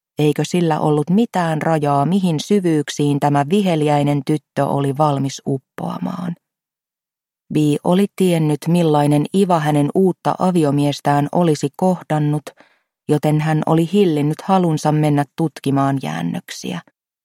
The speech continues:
Tiedot, jotka hän olisi saanut varsinaisesta ruumiista, eivät olleet niin arvokkaita, että olisi kannattanut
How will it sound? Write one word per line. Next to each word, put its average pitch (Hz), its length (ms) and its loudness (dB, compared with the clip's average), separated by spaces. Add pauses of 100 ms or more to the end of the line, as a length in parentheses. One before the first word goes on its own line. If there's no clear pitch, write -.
(560)
Tiedot, 165 440 2
jotka 147 260 -2
hän 147 300 0
olisi 156 340 2
saanut 165 440 2 (120)
varsinaisesta 147 800 0
ruumiista, 156 760 0 (600)
eivät 190 260 2 (100)
olleet 151 420 2
niin 180 320 2
arvokkaita, 147 840 0 (360)
että 147 320 -2
olisi 151 380 2
kannattanut 147 560 2